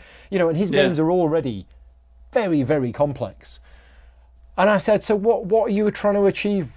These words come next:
Speaker 1: with this?" And he said, "Well, I was trying to achieve a little bit of interaction when it wasn't your turn, and a little bit of shipping, and a little bit of this, and a bit of that." I said, "Well, why don't you just have a thing here that does that?" And he went,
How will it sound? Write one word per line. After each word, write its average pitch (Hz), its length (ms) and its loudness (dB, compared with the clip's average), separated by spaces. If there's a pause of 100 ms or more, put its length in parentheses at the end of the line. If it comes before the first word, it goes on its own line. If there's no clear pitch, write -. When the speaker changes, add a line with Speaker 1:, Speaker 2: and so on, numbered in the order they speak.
(340)
Speaker 1:
with 123 320 0 (140)
this?" 147 400 0
And 135 100 -2
he 143 60 0
said, 143 220 2
"Well, 170 160 2
I 165 100 0
was 151 100 -2
trying 202 200 0
to 202 60 2
achieve 156 240 0
a 139 40 0
little 156 220 0
bit 165 160 -2
of 139 60 -4
interaction 151 520 -2
when 131 120 -2
it 127 100 -6
wasn't 151 260 2
your 135 180 0
turn, 110 320 -4
and 110 120 -6
a 113 40 -6 (100)
little - 140 2
bit 160 180 2
of 143 80 -6
shipping, 127 360 -4
and 120 100 -4
a - 40 -2
little 165 160 -2
bit 151 140 2
of 131 60 -4
this, 117 220 0
and 117 140 -8
a - 180 -20
bit 143 160 2
of 127 120 -2
that." - 80 -20 (100)
I - 40 -6
said, 196 200 0 (1120)
"Well, 226 160 4
why 247 180 4
don't 247 160 4
you 226 120 0
just 220 240 0
have 208 480 0 (520)
a 180 60 0
thing 196 320 0
here 185 600 2
that 185 180 0
does 180 160 2
that?" 180 340 2 (880)
And 185 200 2
he 180 60 2
went, 170 260 -2